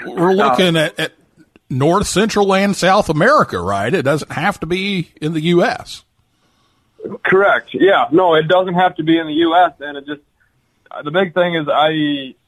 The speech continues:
Speaker 2: um, and have it in Region Two is obviously our biggest,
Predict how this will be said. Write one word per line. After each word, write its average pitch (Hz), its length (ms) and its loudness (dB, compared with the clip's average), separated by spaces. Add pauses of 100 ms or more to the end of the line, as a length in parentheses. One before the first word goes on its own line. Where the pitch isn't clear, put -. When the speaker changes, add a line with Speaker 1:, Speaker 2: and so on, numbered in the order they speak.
Speaker 2:
um, 120 360 0
and 131 260 -4 (260)
have 147 260 0
it 139 80 0
in 131 160 -2
Region 135 400 0
Two 147 440 2
is 120 140 -2
obviously 123 460 2
our 120 320 0 (360)
biggest, 143 400 0